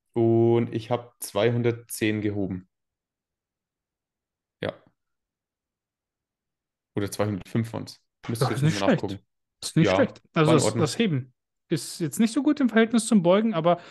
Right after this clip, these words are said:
Speaker 2: äh, im Verhältnis zum Drücken, aber d-, das ist halt so ein Ding. Guck mal, bei mir ist das Heben im Verhältnis zum Beugen. Also
Speaker 1: Hm.
Speaker 2: viel besser.
Speaker 1: Aber ist sowas doch normal, oder?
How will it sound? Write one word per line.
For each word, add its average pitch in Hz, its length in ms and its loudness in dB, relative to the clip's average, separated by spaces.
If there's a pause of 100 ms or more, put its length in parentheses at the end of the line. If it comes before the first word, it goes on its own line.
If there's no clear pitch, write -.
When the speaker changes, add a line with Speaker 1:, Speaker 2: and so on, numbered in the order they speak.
(320)
Speaker 2:
äh, 170 280 4
im 185 80 2
Verhältnis 185 400 -2
zum 160 180 -4
Drücken, 220 280 -6
aber 135 360 -6 (100)
d-, 170 80 -6 (120)
das 220 180 2
ist 247 100 2
halt 240 140 4
so 240 80 6
ein 247 60 8
Ding. 262 160 6
Guck - 80 -4 (120)
mal, 180 80 -2
bei 196 100 2
mir 233 120 2
ist - 120 -6
das - 220 -10
Heben 220 460 0 (480)
im 175 120 0
Verhältnis 175 500 0
zum 147 240 -2
Beugen. 151 420 2 (260)
Also 131 280 -10
Speaker 1:
Hm. 127 220 0
Speaker 2:
viel 156 220 0
besser. 143 420 -2 (960)
Speaker 1:
Aber 107 100 0
ist 104 100 -4
sowas 120 160 0
doch 110 120 -2
normal, 104 300 -2
oder? 101 260 -6